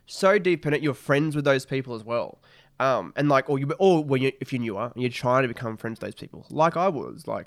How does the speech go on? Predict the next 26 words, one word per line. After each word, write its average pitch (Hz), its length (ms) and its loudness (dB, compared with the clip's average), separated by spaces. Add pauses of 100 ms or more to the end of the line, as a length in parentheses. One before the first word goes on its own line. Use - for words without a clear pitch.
you - 60 -16
know, - 120 -8
a 123 40 -8
few 127 160 -8
years 143 180 -4
ago, - 280 -12 (880)
the 175 240 2
only 208 160 6
thing 190 180 -4
you 160 60 -4
can 147 160 -4
think 160 280 -4
of 127 300 -2
is 127 480 -4 (300)
YouTube 120 320 -6
drama 131 580 0
and 117 360 -4 (100)
talking 113 320 -10
about 131 160 0
other 143 180 0
YouTubers 147 600 -6
and 135 80 -4
that 123 120 -4
sort 127 120 -10
of 120 60 -8
stuff. - 380 -4